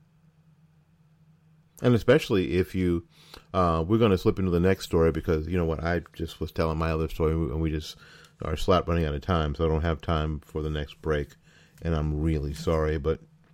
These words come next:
sorry. When you have, um, representatives like Ilhan Omar,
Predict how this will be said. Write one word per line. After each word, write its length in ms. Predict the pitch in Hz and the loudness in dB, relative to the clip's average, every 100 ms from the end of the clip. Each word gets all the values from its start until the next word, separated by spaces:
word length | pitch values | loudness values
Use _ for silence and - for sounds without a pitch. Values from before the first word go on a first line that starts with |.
| _ _ _ _ _ _ - - - | _ _ _ _ _ _ -20 -20 -20
sorry. 340 | - 80 73 76 - - - | -14 -10 -10 -10 -16 -20 2
When 120 | 107 | 6
you 80 | 101 | 6
have, 300 | 107 92 87 - _ | 6 4 2 -12 _
um, 500 | 90 87 85 87 87 - - - - - | 0 2 2 0 -2 -8 -18 -20 -12 4
representatives 600 | 113 92 104 101 98 90 | 4 6 4 4 2 2
like 140 | 98 | 0
Ilhan 400 | 110 104 101 90 | 2 2 2 2
Omar, 600 | 92 92 90 123 92 82 | 0 2 2 2 0 -4